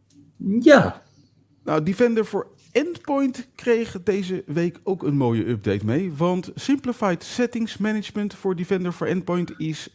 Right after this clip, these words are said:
Speaker 2: sinds deze week generally available. En dat wil zoveel zeggen als dat je vanaf nu voor het instellen van je Defender for Endpoint niet meer afhankelijk bent van het Intune Admin Center, maar dit kan doen rechtstreeks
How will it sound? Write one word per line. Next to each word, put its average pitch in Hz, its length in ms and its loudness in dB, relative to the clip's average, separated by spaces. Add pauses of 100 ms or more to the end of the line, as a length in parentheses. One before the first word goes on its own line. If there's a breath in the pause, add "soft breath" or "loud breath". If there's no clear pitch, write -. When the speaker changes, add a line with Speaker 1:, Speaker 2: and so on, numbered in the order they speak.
Speaker 2:
sinds 170 340 -6
deze 143 280 -2
week 135 300 0 (100)
generally 131 500 2 (120)
available. 147 600 0 (800 soft breath)
En 147 560 6
dat 139 320 4
wil 123 360 4
zoveel 113 360 2
zeggen 156 380 2
als 117 320 -2
dat 127 280 2
je 113 260 4
vanaf 117 420 0
nu 156 380 4
voor 117 340 0
het 107 280 2 (100)
instellen 120 580 0
van 98 460 -2
je 98 400 -6
Defender 101 460 0
for 107 180 -6
Endpoint 127 540 -2
niet 123 180 -2
meer 127 140 -2
afhankelijk 117 400 -4
bent 95 180 0
van 98 120 -2
het 90 140 -4
Intune 110 440 0
Admin 143 340 0
Center, 160 380 0
maar 139 200 0
dit 127 200 -4 (520 soft breath)
kan 107 220 2
doen 139 400 2 (220 soft breath)
rechtstreeks 151 880 0